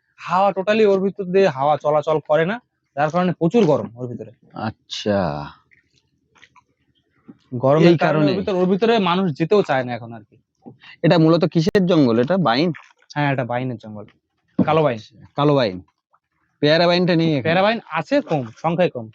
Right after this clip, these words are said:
Speaker 1: কালো বাইনের ভাগটা বেশি।
Speaker 2: এটা লাগানো না আপনা আপনি হয়ে গেছে সব?
Speaker 1: আপনা আপনি হয়েছে।
Speaker 2: হয়ে গেছে।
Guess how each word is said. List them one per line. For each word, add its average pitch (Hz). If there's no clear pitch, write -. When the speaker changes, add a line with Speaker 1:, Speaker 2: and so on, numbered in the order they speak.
Speaker 1:
কালো 135
বাইনের 139
ভাগটা 139
বেশি। 123
Speaker 2:
এটা 170
লাগানো 160
না 196
আপনা 180
আপনি 190
হয়ে 165
গেছে 156
সব? 101
Speaker 1:
আপনা 175
আপনি 214
হয়েছে। 117
Speaker 2:
হয়ে 95
গেছে। 85